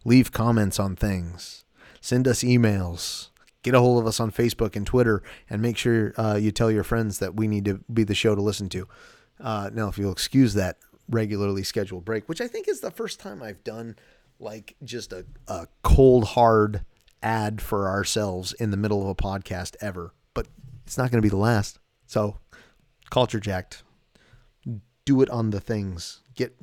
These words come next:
get ready. Go. Anyway. Um, okay. So,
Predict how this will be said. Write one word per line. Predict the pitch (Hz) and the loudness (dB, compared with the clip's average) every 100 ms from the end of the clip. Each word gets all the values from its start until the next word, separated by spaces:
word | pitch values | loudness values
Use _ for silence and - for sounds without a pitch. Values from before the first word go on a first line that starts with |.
| - _ - | -20 _ -12
get | 135 | -6
ready. | 117 95 | -4 -4
Go. | 95 110 101 95 - 120 | -2 0 0 -2 -6 0
Anyway. | 127 95 87 - - - - - - _ _ 139 | 2 2 -4 -12 -20 -20 -20 -20 -20 _ _ -2
Um, | 135 127 123 120 117 110 - - - _ _ _ _ | 0 0 -2 -2 -4 -6 -10 -16 -20 _ _ _ _
okay. | 113 104 - 85 - _ _ | -8 -8 -10 -18 -20 _ _
So, | - 123 107 95 | -6 -2 -2 -4